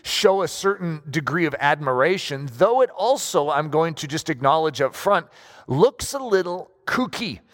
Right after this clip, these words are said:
Uh, in fact, what we're going to see in just the, the basic outline of what he is asked to do, he's asked to do something,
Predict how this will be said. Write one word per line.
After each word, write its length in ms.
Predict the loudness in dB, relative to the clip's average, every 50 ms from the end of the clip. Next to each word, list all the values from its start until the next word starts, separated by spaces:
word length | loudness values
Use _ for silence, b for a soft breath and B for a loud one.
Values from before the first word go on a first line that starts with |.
| B B B B B B B 2
Uh, 280 | 2 4 4 2 0 -2 -4 -8 -14 -16 -6
in 180 | -4 -4 -4 -2
fact, 460 | 0 2 2 2 2 -2 -6 -12 -14 -14 _ _ _ _ _ _ _ _
what 240 | 2 2 2 4 2
we're 120 | 0 2
going 220 | 2 2 2 2
to 60 | 0 -4
see 220 | -6 -4 -4 -2
in 80 | -2 -2
just 240 | -4 -6 -4 0
the, 160 | 0 0 0 0
the 100 | -2 -4
basic 500 | 0 2 2 2 2 -2 -4 -6 -8 -6 -2 2
outline 460 | 2 2 2 2 2 2 2 2 2
of 200 | 0 -2 -4 -6
what 300 | -6 0 2 2 2 2
he 180 | 0 -4 -4 -2
is 120 | 0 0
asked 320 | 0 0 0 -2 -4 -6 -6
to 100 | -6 -6
do, 320 | -4 -4 -2 0 2 2
he's 280 | 2 0 -2 -4 -4 -6 -4 0
asked 320 | 0 0 0 0 -2 -4
to 100 | -4 -4
do 260 | -4 -2 -2 -2 -2
something, 600 | -2 0 0 0 0 0 -2 -6 -6 -6 -6 -8